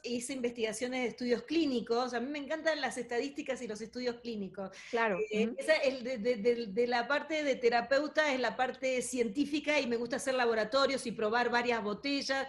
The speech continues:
Speaker 1: y ver los números. Y, mm, bueno, en New York he encontrado estudios que analizaron el agua de New York y había hasta barbitúricos. O sea,
Speaker 2: Ah,
Speaker 1: había
Speaker 2: todo.
Speaker 1: tipo
Speaker 2: Es que,
Speaker 1: Xanax.
Speaker 2: es que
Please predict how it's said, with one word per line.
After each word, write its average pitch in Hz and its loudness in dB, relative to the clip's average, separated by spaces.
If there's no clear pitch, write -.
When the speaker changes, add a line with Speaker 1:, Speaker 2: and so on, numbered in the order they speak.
Speaker 1:
y 220 0
ver 254 4
los 240 4
números. 202 2
Y, 247 0
mm, 226 -6
bueno, 262 0
en 220 -4
New 226 -2
York 330 -2
he 311 -4
encontrado 233 -2
estudios 349 0
que 226 0
analizaron 202 -2
el 233 -2
agua 254 2
de 240 -2
New 220 -4
York 269 2
y 294 0
había 247 0
hasta 254 -2
barbitúricos. 196 -4
O - -20
sea, 208 2
Speaker 2:
Ah, - 6
Speaker 1:
había 233 2
Speaker 2:
todo. 294 4
Speaker 1:
tipo 339 2
Speaker 2:
Es 302 -2
que, 254 6
Speaker 1:
Xanax. 247 6
Speaker 2:
es 294 2
que 370 8